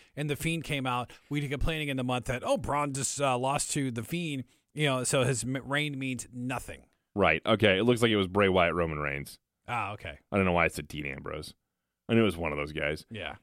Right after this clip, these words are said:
Speaker 2: Um, in any event, but Bray Wyatt, Roman Reigns, Hell in a Cell, um, is what it is. It wasn't a great match. Uh, I, I remember watching it and being like, eh, mm, you know. But <sighs>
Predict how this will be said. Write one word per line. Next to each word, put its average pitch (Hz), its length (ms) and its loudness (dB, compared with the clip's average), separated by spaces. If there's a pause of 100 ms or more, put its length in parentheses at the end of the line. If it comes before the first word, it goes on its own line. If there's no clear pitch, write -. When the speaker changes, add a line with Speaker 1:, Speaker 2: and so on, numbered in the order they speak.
Speaker 2:
Um, 120 360 4
in 131 100 4
any 120 180 6
event, 104 200 2
but 101 120 0
Bray 127 200 6
Wyatt, 117 260 6
Roman 104 300 6
Reigns, 92 280 2
Hell 90 160 2
in 85 80 2
a 82 40 -4
Cell, 80 400 2 (360)
um, 101 600 4
is 110 200 6
what 98 160 4
it 90 80 4
is. 92 380 4
It 104 80 2
wasn't 101 300 2
a 90 40 -2
great 92 220 -2
match. 87 480 -8 (120)
Uh, 80 520 0 (120)
I, 95 300 2
I 104 80 4
remember 135 320 6
watching 123 360 6
it - 20 2
and 107 80 0
being 110 140 4
like, 107 160 2 (160)
eh, 120 260 -8 (440)
mm, 107 220 -6 (220)
you 110 120 4
know. 78 200 -2 (420)
But 151 240 4 (360)
<sighs> 117 80 -8